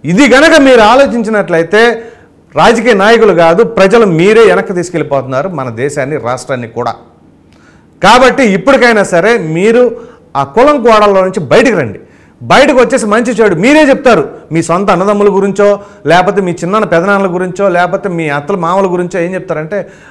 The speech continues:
"ఆ, మావాడు అలాంటోడు, మావాడు ఇలాంటోడు, వాడు కుళ్ళు బుద్ధి గలవాడు, వాడు స్వార్థం గలవాడు, ఆ, వాడికి దయాదాక్షిణ్యాలు లేవు, సొంత మనుషులను పట్టించుకోడు" అని చెప్పేసి మీరే అంటారు. మరి మీ సొంత మనుషుల గురించే మీరు ఇంత చులకనగా మాట్లాడినప్పుడు, మరి ఇంక మీ కులపిచ్చి ఎందుకు నాకు అర్థం కాదు.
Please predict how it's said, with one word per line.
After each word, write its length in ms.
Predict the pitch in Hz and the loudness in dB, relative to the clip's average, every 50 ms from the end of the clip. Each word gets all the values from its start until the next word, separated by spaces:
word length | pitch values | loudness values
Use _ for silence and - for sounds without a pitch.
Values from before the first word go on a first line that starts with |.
| - - | -8 -4
"ఆ, 80 | 147 156 | -4 -2
మావాడు 340 | 156 143 139 147 165 165 | 0 0 0 2 2 2
అలాంటోడు, 440 | 147 139 156 165 156 147 151 151 170 | 2 0 0 -2 -2 -2 -2 -2 -2
మావాడు 340 | 160 151 131 131 147 147 139 | -4 -4 -4 -4 -4 -4 -4
ఇలాంటోడు, 400 | 131 147 151 147 139 139 147 175 | -4 -4 -6 -6 -6 -6 -6 -4
వాడు 180 | 160 135 123 117 | -4 -6 -6 -6
కుళ్ళు 220 | - 139 139 147 | -4 -4 -4 -4
బుద్ధి 180 | 147 151 131 123 | -4 -6 -8 -6
గలవాడు, 440 | 131 135 135 127 131 139 156 185 | -8 -6 -6 -6 -6 -6 -8 -8
వాడు 200 | 185 143 127 123 | -8 -8 -8 -8
స్వార్థం 440 | 123 - 127 131 143 143 151 143 139 | -6 -4 -4 -4 -2 -4 -6 -6 -4
గలవాడు, 520 | 135 135 135 135 143 160 196 208 170 - - - - - - - _ - - | -4 -4 -4 -4 -2 -2 -2 -2 -4 -6 -10 -16 -20 -20 -20 -20 _ -8 -4
ఆ, 100 | 202 214 | -2 0
వాడికి 320 | 175 151 151 147 143 135 | 0 0 0 0 0 -2
దయాదాక్షిణ్యాలు 800 | 127 127 139 151 165 156 156 156 151 151 160 143 139 139 135 131 | 0 0 2 2 2 2 2 0 -2 -2 -6 -6 -6 -6 -6 -4
లేవు, 200 | 135 160 196 196 | -4 -4 -4 -4
సొంత 240 | - - 143 143 147 | -6 -8 -10 -8 -8
మనుషులను 360 | 151 147 143 143 151 135 127 | -8 -10 -10 -10 -8 -8 -6
పట్టించుకోడు" 460 | 131 147 143 143 147 147 - 175 175 | -6 -6 -6 -6 -8 -8 -4 -4 -4
అని 120 | 175 190 190 | -2 -4 -4
చెప్పేసి 280 | 185 185 240 233 214 | -6 -4 -6 -4 -2
మీరే 160 | 202 226 277 | 0 2 2
అంటారు. 360 | 285 254 226 175 175 147 - - - - - - _ _ _ _ - | 2 2 0 0 -2 -2 -2 -4 -12 -20 -20 -20 _ _ _ _ -4
మరి 180 | 175 240 277 285 | 0 2 2 2
మీ 120 | 262 254 | 2 0
సొంత 300 | 233 - 185 190 208 196 | 0 -2 -4 -2 0 0
మనుషుల 320 | 277 277 285 269 277 277 262 | 0 2 0 0 -2 -2 -2
గురించే 340 | 233 262 254 247 247 277 | -2 -2 -2 -2 -2 -2
మీరు 180 | 262 233 226 220 | 0 0 2 0
ఇంత 120 | 220 220 226 - 240 | 0 0 -2 -2 -2
చులకనగా 320 | 233 220 240 226 202 208 | -2 -2 -2 -2 -2 -4
మాట్లాడినప్పుడు, 880 | 185 151 139 127 131 123 117 110 104 101 - 127 139 180 220 240 233 226 - - - - - - - | -4 -4 -6 -6 -6 -6 -8 -8 -10 -14 -12 -6 -2 0 0 0 -2 -4 -8 -18 -20 -20 -20 -10 -4
మరి 160 | 196 247 277 | -2 0 0
ఇంక 100 | 277 262 | 0 0
మీ 160 | 226 226 254 | 0 0 0
కులపిచ్చి 420 | - - 240 262 269 269 269 185 262 | 0 0 0 0 0 0 -2 -2 -2
ఎందుకు 200 | 262 240 220 247 | -4 -2 -4 -4
నాకు 180 | 240 226 202 | -4 -4 -4
అర్థం 240 | 208 196 190 220 214 | -4 -6 -6 -6 -4
కాదు. 540 | 208 196 185 170 170 170 170 175 175 170 170 | -4 -4 -4 -4 -6 -8 -10 -10 -12 -14 -18